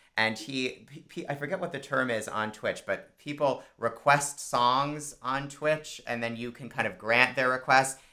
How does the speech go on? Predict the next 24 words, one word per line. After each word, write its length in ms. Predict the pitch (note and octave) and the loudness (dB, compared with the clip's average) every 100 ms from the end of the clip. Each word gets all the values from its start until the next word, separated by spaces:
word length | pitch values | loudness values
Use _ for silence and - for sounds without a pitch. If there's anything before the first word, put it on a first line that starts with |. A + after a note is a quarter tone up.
| - | -4
And 140 | C3 | -2
this 120 | C3+ C#3 | -2 -6
kid 300 | - F3 C3 | -4 -2 -2
is 160 | A2+ | -6
ten 340 | - - D#3 F3 | -8 -6 -6 -4
years 280 | E3 D3+ | -4 -2
old, 340 | D#3 E3 A#2+ A2+ | 2 2 2 0
and 160 | A2+ | -6
he 140 | C3 C#3+ | -8 -8
said 360 | C#3+ C3+ B2 | -2 -2 -2
one 220 | A2+ A#2+ C3+ | -2 -2 -2
of 100 | C3+ | -6
his 260 | C3+ A#2 - | -10 -12 -14
requests 440 | A2+ A2+ D3 B2+ - | -12 -4 2 2 2
that 160 | A#2 | -8
he 120 | - A#2 | -8 -10
played 380 | - G#2+ F#2+ - _ - - | -4 -2 -2 -8 _ -16 -8
was 160 | C3+ C3 | -6 -2
listened 280 | C#3+ D#3 | -4 -4
to 100 | D3+ | -10
by 140 | D3 A2+ | -2 -2
seven 380 | - A#2 C#3+ C#3 | 2 2 2 -2
hundred 500 | B2 A#2+ C3 C3 - | -4 -4 -4 -6 -8
people 600 | B2+ A#2+ C#3+ - C3+ | -10 -10 -12 -4 -4